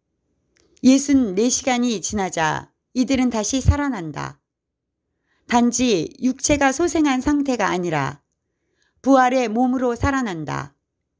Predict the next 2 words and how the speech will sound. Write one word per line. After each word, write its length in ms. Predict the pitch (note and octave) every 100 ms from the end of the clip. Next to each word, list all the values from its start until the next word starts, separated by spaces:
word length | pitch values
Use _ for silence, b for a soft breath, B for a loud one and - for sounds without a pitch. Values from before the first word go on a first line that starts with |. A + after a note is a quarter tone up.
| _ _ _ _ _ _ _ _ _ _ _ _ _ _ _ _ _
이리로 640 | A#3+ B3 B3 A#3 A#3 F#3+
올라오라. 840 | D#3 B3+ A#3+ G3+ E3 D#3 D3 C3+